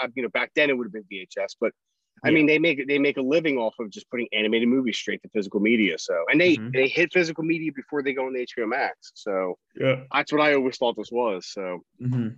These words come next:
Speaker 1: um, I guess the fact that it almost broke even with no marketing, I think is, that's actually a, a pretty good accomplishment now that I know that. So,
Speaker 2: Mm-hmm.
Speaker 1: um, directed by Eric Radomski and Bruce
Speaker 2: Mm-hmm.
Speaker 1: Timm, uh, screenplay by Alan Burnett,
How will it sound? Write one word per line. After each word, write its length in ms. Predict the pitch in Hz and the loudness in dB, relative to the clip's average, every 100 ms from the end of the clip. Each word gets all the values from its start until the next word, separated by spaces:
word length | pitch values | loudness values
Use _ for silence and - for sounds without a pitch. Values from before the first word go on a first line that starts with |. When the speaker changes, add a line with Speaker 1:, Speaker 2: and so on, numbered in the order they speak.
| 104 | -10
Speaker 1:
um, 80 | 104 | -2
I 100 | 156 | 0
guess 240 | 214 - | 2 0
the 100 | - | -4
fact 240 | 151 185 - | -2 -2 0
that 100 | 147 | 0
it 100 | 143 | 2
almost 340 | 147 156 160 - | 2 4 2 2
broke 260 | 147 135 | -2 0
even 240 | 131 127 147 | -2 -2 -4
with 140 | 123 | -4
no 140 | 113 113 | -4 -4
marketing, 460 | 107 113 135 - | -2 -2 -4 -6
I 40 | 104 | -6
think 200 | 104 95 | -6 -8
is, 120 | - | -8
that's 180 | 104 98 | -6 -4
actually 260 | 104 - 95 | -4 -6 -8
a, 340 | _ _ - | _ _ -6
a 20 | |
pretty 200 | 113 165 | 2 4
good 60 | 170 | 4
accomplishment 460 | 180 170 143 95 90 | 2 0 -2 -6 -4
now 120 | 101 | -4
that 80 | 92 | -2
I 60 | 92 | -2
know 160 | 90 | 0
that. 160 | 85 82 - | 0 -2 -2
So, 260 | 101 90 87 _ _ _ | 0 0 -2 _ _ _
Speaker 2:
Mm-hmm. 200 | 131 156 | -2 0
Speaker 1:
um, 400 | 202 104 101 101 92 _ _ _ - | 2 4 4 2 -2 _ _ _ 2
directed 320 | 151 160 165 | 4 4 2
by 320 | 147 143 139 - | 4 4 2 0
Eric 300 | 120 139 165 - - _ 107 | 2 2 2 -2 -20 _ -16
Radomski 960 | 104 120 120 110 113 139 - 196 208 202 _ | -8 -4 -4 -4 -6 -6 -8 -6 -6 -6 _
and 160 | 123 98 | -8 -2
Bruce 260 | 113 107 107 | 0 0 0
Speaker 2:
Mm-hmm. 100 | 120 | 2
Speaker 1:
Timm, 280 | 127 175 - _ - | 4 2 -4 _ -4
uh, 220 | 101 98 | 0 0
screenplay 500 | - - 127 113 120 | -2 0 0 2 0
by 160 | 107 104 | 0 0
Alan 300 | 110 120 127 | 0 2 2
Burnett, 340 | 107 107 127 | 0 0 0